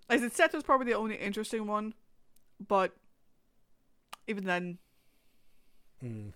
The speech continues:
Speaker 1: not that much.
Speaker 2: Not that much. And then he's replaced by Johnny Ringo, who is, like, he seems like the only credible threat in the whole story.
Speaker 1: Yeah, I mean, if we do Johnny Ringo next,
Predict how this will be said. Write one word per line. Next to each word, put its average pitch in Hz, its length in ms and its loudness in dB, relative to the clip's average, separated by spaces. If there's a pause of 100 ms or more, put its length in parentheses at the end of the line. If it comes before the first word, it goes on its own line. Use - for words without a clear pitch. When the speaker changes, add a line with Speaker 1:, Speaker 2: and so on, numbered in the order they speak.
(160)
Speaker 1:
not 185 200 -6
that 160 140 -6
much. - 400 -10 (260)
Speaker 2:
Not 123 240 -8
that 104 160 -6
much. - 460 -10
And 117 100 -8
then 117 100 -2
he's 120 160 -4
replaced 120 360 -6
by 107 280 -4 (140)
Johnny 110 260 -4
Ringo, 117 420 -4 (500)
who 123 520 -2 (220)
is, 131 120 -2
like, 139 180 -4
he 160 240 -6
seems 185 200 0
like 156 100 -4
the 156 100 -4
only 143 240 2
credible 131 400 -2
threat - 320 -2
in 123 40 -8
the 117 80 -6
whole 123 200 -4
story. 127 500 -4 (480)
Speaker 1:
Yeah, 226 340 4 (120)
I 202 160 -2
mean, 196 340 -4 (720)
if 220 100 0
we 247 100 4
do 294 160 6
Johnny 226 240 8
Ringo 196 260 0
next, 185 460 -2